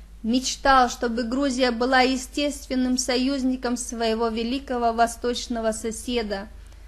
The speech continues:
Но это не устраивало западный мир и послушное ему российское правительство. Они продолжают разжигать этнические конфликты на Кавказе.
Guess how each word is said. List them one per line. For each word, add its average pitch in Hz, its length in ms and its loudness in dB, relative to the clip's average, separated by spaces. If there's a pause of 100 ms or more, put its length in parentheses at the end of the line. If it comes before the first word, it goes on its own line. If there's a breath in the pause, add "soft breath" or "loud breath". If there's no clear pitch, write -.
(200 soft breath)
Но 262 160 4
это 294 280 8
не 294 120 4
устраивало 277 800 4
западный 247 600 2
мир 262 340 2 (320)
и 240 80 -8
послушное 262 840 2
ему 254 300 4
российское 240 720 -2
правительство. 220 1080 -2 (1300)
Они 277 280 6
продолжают 277 760 8
разжигать 262 680 4
этнические 262 840 0
конфликты 247 680 -2
на 240 140 0
Кавказе. 233 840 0